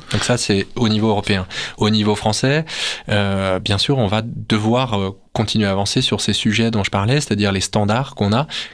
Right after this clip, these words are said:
Quels standards pour, euh, la renaturation des sols ? C'est en discussion, hein, on a vu que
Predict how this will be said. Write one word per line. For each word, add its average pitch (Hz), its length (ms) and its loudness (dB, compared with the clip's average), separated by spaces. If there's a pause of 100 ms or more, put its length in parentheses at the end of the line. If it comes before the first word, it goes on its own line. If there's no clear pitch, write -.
Quels 107 160 0
standards 104 480 0
pour, 98 360 0
euh, 92 360 0
la 95 120 2
renaturation 98 640 0
des 95 80 0
sols ? 120 460 2
C'est - 140 -2
en 101 120 2
discussion, 104 580 0
hein, 98 140 0
on 92 80 -2
a 92 40 -4
vu 101 140 -4
que 98 200 -2